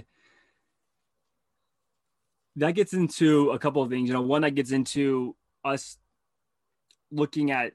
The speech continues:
certain people for more than they've agreed to be looked at. And this is why I've always loved John Daly and Charles Barkley.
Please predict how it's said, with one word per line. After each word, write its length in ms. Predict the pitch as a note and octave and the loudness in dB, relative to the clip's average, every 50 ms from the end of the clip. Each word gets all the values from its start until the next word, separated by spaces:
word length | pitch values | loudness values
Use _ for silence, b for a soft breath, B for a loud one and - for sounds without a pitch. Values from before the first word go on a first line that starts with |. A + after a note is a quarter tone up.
| - | -12
certain 380 | - - - C#3+ C#3 C#3 C3+ B2+ | -14 -8 -4 -2 -2 -2 -2 -4
people 340 | - - C3+ C3 C3+ C#3 B2+ | -4 -6 -6 -4 -4 -4 -6
for 160 | - - B2+ | -4 -4 -2
more 320 | B2+ B2+ B2+ C3 C3+ C3+ | -2 -2 0 0 -2 0
than 260 | C3 C3 B2 B2 B2+ | 0 -2 -2 -2 -2
they've 240 | B2 B2+ B2+ C#3 C#3 | -2 0 0 0 0
agreed 500 | C3+ C3 B2 C3 B2 A#2+ B2 B2 B2 A#2 - _ _ - - _ _ | 0 -2 -4 -4 -4 -4 -6 -6 -8 -10 -14 _ _ -20 -20 _ _
to 80 | - C3 | -8 -6
be 80 | B2+ | -4
looked 200 | B2 A#2+ A2 - | -4 -4 -6 -4
at. 240 | A#2+ A2+ A#2+ C#3+ C#3 - _ _ _ _ _ _ _ _ - | -4 -2 -2 -4 -6 -8 _ _ _ _ _ _ _ _ -12
And 100 | - C#3 | -8 -6
this 100 | C#3+ C#3+ | -6 -6
is 80 | D#3+ E3 | -4 0
why 120 | F3 E3 | 0 0
I've 60 | D3 C3+ | 0 2
always 480 | - C#3 C#3+ D3 D3 D3 C#3+ C3+ B2 | 2 2 4 4 4 4 2 2 0
loved 340 | B2 B2+ C3+ C3+ C3 A#2+ A#2+ | -2 -2 0 0 0 -2 -4
John 220 | A#2 B2 B2 B2+ B2 | -4 -4 -2 -2 -2
Daly 260 | B2 B2+ B2+ B2+ B2 | -2 -4 -4 -6 -6
and 100 | B2 A#2 | -8 -6
Charles 240 | - B2+ B2+ A#2+ G#2+ | -6 -8 -8 -8 -8
Barkley. 460 | A2 A2+ C3 - - G2+ F2 - A2+ | -8 -10 -10 -10 -12 -16 -18 -18 -20